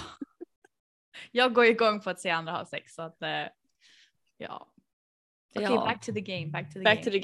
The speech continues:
Speaker 2: game, back to the game. Ehm, ja, men du vet, alltså det var ett tillfälle där. Alltså det var helt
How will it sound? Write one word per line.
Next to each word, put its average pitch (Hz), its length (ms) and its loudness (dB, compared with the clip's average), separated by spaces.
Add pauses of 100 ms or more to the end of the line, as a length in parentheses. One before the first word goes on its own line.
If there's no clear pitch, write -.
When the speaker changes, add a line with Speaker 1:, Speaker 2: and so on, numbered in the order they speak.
Speaker 2:
game, 175 120 -2
back - 180 -2
to - 80 -6
the - 60 -4
game. - 300 -8 (200)
Ehm, 208 600 6 (100)
ja, 233 400 12
men 214 160 6
du 208 80 2
vet, 202 160 6
alltså - 200 2
det 240 80 6
var 247 140 4
ett - 240 -4
tillfälle 196 460 0
där. - 380 0
Alltså 185 180 -4
det 175 140 0
var 156 280 2
helt 156 380 -4